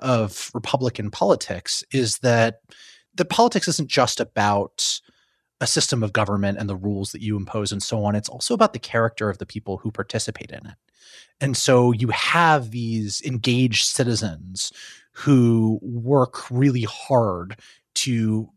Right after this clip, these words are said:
you know, volunteer in political life, to vote, to be on juries, to, to do the meat and the work of turning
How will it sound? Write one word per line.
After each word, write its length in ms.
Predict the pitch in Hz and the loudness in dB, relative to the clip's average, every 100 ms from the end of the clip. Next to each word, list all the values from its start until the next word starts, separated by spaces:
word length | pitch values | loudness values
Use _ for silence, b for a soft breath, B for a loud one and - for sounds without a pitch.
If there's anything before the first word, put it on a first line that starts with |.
| - | -8
you 80 | 120 | -6
know, 160 | 90 | -4
volunteer 1000 | 92 127 131 117 135 117 110 98 90 92 90 | 2 4 4 0 0 0 0 -2 -2 -6 -6
in 400 | 110 101 98 98 | -6 -4 -6 -10
political 420 | - 123 113 113 95 | -6 -2 -2 -2 -6
life, 300 | 85 - - | -8 -14 -12
to 100 | 110 | -10
vote, 500 | 98 107 131 104 - - | -2 4 4 4 -2 -12
to 320 | - 98 98 - B B B - | -10 -8 -8 -12 B B B -4
be 140 | 156 | 2
on 160 | 147 131 | 4 2
juries, 720 | 120 117 110 98 90 87 - | 2 2 2 0 -6 -8 -8
to, 280 | - 123 113 | -6 -4 -6
to 180 | - 143 | -2 -2
do 280 | 110 190 214 | 4 6 8
the 120 | 139 | 6
meat 400 | 110 127 156 110 | 4 4 2 0
and 140 | 120 107 | -4 -4
the 40 | |
work 540 | 101 101 143 90 - - | -4 2 2 2 -6 -10
of 120 | 127 - | -10 -8
turning 600 | - 131 113 104 101 | -6 -4 -2 -4 -6